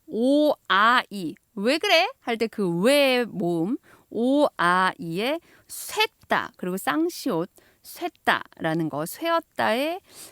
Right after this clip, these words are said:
붙임 표현이어서 쇳다라는 거 기억해 주세요.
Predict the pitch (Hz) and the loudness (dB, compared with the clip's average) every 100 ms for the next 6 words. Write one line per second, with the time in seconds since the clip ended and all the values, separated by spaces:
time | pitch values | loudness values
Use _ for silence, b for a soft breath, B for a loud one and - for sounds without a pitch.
0 | _ - 226 - 285 254 214 175 175 262 | _ -8 -4 0 0 0 -2 -2 -2 -4
1 | 269 - - 415 _ 254 180 - 170 175 | -8 -10 -10 -10 _ 0 0 -2 -2 0
2 | 180 160 143 208 262 - 160 - 165 156 | -2 -4 -6 -8 -10 -10 -12 -10 -14 -14
3 | - - | -20 -20